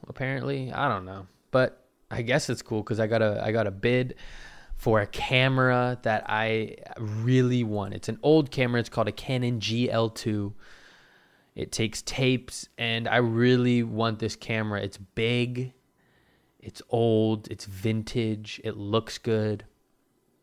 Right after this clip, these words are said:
And I'm looking at it right now. We got one hour and twenty-eight minutes left. I got the highest bid, two hundred and twenty-two dollars. If that goes up, I'm gonna be a little pissed because, uh, it's kind of a lot of money.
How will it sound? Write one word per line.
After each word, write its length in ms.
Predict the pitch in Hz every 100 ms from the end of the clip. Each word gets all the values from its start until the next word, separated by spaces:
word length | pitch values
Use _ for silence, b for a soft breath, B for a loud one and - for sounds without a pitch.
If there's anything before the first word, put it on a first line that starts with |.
| _ _ _ _ _ _ -
And 640 | 110 107 104 104 101 95 _ b b
I'm 100 | -
looking 220 | 113 123 127
at 140 | 117
it 20 |
right 220 | 110 110
now. 180 | 117 117
We 80 | 107
got 160 | 107 107
one 240 | 107 117
hour 220 | 117 120
and 120 | 113
twenty-eight 440 | 110 120 117 117 113
minutes 320 | 113 107 -
left. 260 | 117 123 -
I 140 | 110
got 220 | 113 110
the 60 | 104
highest 440 | 110 107 107 -
bid, 280 | 120 117 117
two 180 | - 123
hundred 320 | 131 123 113
and 120 | 107
twenty-two 520 | - 123 120 110 120
dollars. 680 | 110 117 120 123 123 127 - - b b b b b b b b b b b b
If 80 | -
that 160 | 123 117
goes 260 | 120 117 117
up, 180 | 127
I'm 120 | 123 117
gonna 100 | 113
be 120 | 117
a 60 |
little 220 | 113 120 117
pissed 480 | 147 123 - - -
because, 600 | 123 - 104 101 - -
uh, 320 | 55 53 -
it's 180 | - -
kind 240 | 50 53
of 80 | -
a 40 |
lot 240 | 53 - -
of 80 | 110
money. 440 | 113 147 165 _